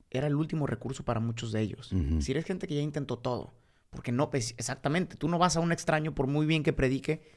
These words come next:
Speaker 1: y te le acercas y le dices, "Si quieres, cúrame", o "Si
Speaker 2: Yes.
Speaker 1: quieres, sáname", o sea, em, es, es, tiene que ser alguien sumamente desesperado en su soledad, en su miseria, en su putrefacción en este caso,
Speaker 2: Ya.
Speaker 1: en su aislamiento, en su... o sea, alguien que to-,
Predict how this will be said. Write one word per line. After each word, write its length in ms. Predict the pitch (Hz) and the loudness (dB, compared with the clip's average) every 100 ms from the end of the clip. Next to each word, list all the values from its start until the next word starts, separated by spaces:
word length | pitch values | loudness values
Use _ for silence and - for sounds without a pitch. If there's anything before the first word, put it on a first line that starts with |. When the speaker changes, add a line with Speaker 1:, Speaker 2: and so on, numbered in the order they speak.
| _ | _
Speaker 1:
y 100 | - | -10
te 100 | 120 | -2
le 60 | 127 | 0
acercas 300 | 117 131 139 | 0 -2 -2
y 40 | |
le 80 | 127 | -2
dices, 180 | 117 113 | -2 -4
"Si 200 | - 110 | -4 -8
quieres, 260 | - 151 147 | -2 -2 -2
cúrame", 460 | - 165 104 - - - | -2 -2 -2 -8 -20 -8
o 60 | |
"Si 60 | 85 | 0
Speaker 2:
Yes. 80 | 80 | 2
Speaker 1:
quieres, 160 | 135 - | 2 0
sáname", 360 | 151 151 107 | -2 0 -2
o 40 | 104 | -2
sea, 300 | 120 110 - - - - - - _ - | -2 -2 -6 -20 -20 -20 -20 -20 _ -2
em, 320 | 127 120 120 - - | -2 0 -8 -12 -6
es, 220 | 135 135 - | -4 -2 -4
es, 180 | 147 | -6
tiene 200 | - 180 180 | 0 -2 0
que 80 | |
ser 140 | 165 175 | -2 0
alguien 260 | 175 165 | 0 0
sumamente 600 | 147 - 170 165 165 156 156 | -2 -4 -2 -2 -4 -4 -4
desesperado 1000 | 139 - 127 - - 117 123 160 185 190 - _ - - - | -2 -4 -4 -6 -4 -4 -2 -2 -2 -4 -16 _ -20 -20 -6
en 140 | 131 | -6
su 140 | 120 120 | -4 -4
soledad, 460 | 123 120 127 160 | -2 0 2 0
en 100 | 147 | 0
su 140 | 135 127 | -4 -4
miseria, 580 | 120 - 143 147 160 - - - - | -2 2 2 2 -4 -6 -20 -16 -4
en 120 | 135 | -4
su 220 | 113 117 | -2 -6
putrefacción 680 | - 139 123 113 110 - 143 | -2 2 2 2 -4 0 2
en 80 | 147 | 2
este 240 | 143 143 | 0 -2
caso, 440 | - 139 - 143 139 - | 0 0 0 -4 -4 -8
Speaker 2:
Ya. 180 | 85 78 | 0 2
Speaker 1:
en 140 | 80 135 | 2 2
su 140 | 135 | 2
aislamiento, 720 | 135 120 117 123 147 151 156 | 2 4 2 4 2 2 0
en 80 | 143 | -2
su... 160 | - 127 | -2 -8
o 40 | - - - - - | -12 -20 -20 -20 -10
sea, 120 | - | -4
alguien 340 | - 175 185 196 | 2 2 4 4
que 100 | 185 | 2
to-, 240 | - 127 | -2 -6